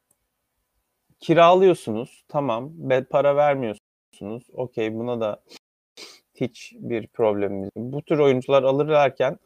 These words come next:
ama bak ben sana bonservissiz geldim, o yüzden iki milyon euroyu da bana ver. Yani aslında senin kulübün seninle anlaşamıyorsa <laughs> bu benim sorunum değil.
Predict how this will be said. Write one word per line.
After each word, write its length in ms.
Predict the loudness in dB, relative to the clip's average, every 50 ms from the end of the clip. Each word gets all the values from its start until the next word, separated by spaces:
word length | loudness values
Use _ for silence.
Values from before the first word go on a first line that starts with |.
| _ _ _ _ _ _
ama 260 | -2 0 2 2 4 2
bak 180 | 2 2 4
ben 140 | 4 2 4
sana 260 | 2 -2 -2 0 0
bonservissiz 680 | 2 0 0 2 4 4 4 4 2 -2 -6 -6 -2
geldim, 400 | 2 4 4 4 4 0 -4 -4
o 120 | -4 -2 -2
yüzden 320 | -2 -2 -2 -2 -4 -4
iki 260 | -6 -8 -8 -6 -4
milyon 300 | -2 -2 -2 0 0 0 0 -2
euroyu 240 | -2 -2 -2 -2
da 120 | -2 -2 -2
bana 240 | -2 -2 0 0 0
ver. 180 | 0 -2 -4 -6 _ _ _ _ _ _ _
Yani 360 | 2 2 4 4 4 2 -2 -4 _ _ _ _ _ _ _ _ _ _ _ _ _
aslında 540 | -2 0 0 0 -2 -4 -4 -2 -2 -2 -4
senin 320 | -2 -2 -2 0 -2 -2
kulübün 400 | -2 -2 -2 0 0 -2 -2 -4
seninle 360 | -4 -2 -2 0 0 0 0
anlaşamıyorsa 920 | 0 0 0 0 0 0 0 0 0 -2 0 -2 -2 -2 0 0 0 0 -2 _ -20 -20 -20 _
<laughs> 300 | _ _ _ _ _ _
bu 120 | -4 0 2
benim 200 | 4 4 2 0
sorunum 480 | 0 0 0 2 2 0 0 -2 0
değil. 180 | 0 0 -2 -2